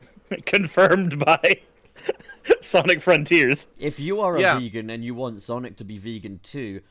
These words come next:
Speaker 2: shut the fuck up. We've got evidence that he's definitely not.
Speaker 3: Well, no, like, uh, well, um, well, I,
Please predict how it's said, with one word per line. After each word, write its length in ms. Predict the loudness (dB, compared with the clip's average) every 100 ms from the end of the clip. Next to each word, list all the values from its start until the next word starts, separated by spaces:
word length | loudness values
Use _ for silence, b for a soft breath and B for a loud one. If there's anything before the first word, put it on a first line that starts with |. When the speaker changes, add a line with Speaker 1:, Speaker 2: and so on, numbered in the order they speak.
| _
Speaker 2:
shut 260 | -14 -10 -8
the 80 | -10
fuck 380 | -8 -6 -6 -8
up. 240 | -10 -10
We've 120 | -12
got 160 | -12 -10
evidence 380 | -10 -10 -12 -14
that 80 |
he's 120 | -14 -12
definitely 580 | -10 -10 -14 -16 -16
not. 300 | -16 -16 -16 -20 _ _ _ _ _ -6
Speaker 3:
Well, 140 | -4 -2
no, 160 | -2
like, 220 | -2 -2
uh, 300 | 0 2 0 -4
well, 420 | -4 -4 -4 -6 -6
um, 420 | -6 -6 -10 -18 _ _ _ _
well, 300 | -10 -10 -8
I, 160 | -8